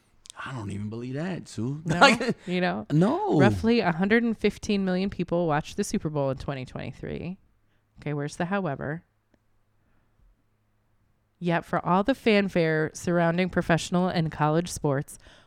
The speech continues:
Speaker 2: most Americans do not closely follow or talk about them, according to a new Pew Research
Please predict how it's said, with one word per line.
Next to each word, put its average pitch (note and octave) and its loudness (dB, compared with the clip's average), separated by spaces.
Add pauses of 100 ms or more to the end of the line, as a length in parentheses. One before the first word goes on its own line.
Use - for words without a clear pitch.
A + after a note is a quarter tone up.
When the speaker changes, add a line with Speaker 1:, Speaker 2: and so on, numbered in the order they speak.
(120)
Speaker 2:
most F#3 0
Americans F3 0
do D3+ -4
not D#3 0
closely E3+ 2
follow C#3+ -2 (360)
or D3+ -2
talk D3 -4
about D3 -2
them, C#3+ -4
according D#3+ 2
to D3+ 0
a D3 -2
new D#3+ 0 (380)
Pew F#3 0 (240)
Research E3 -4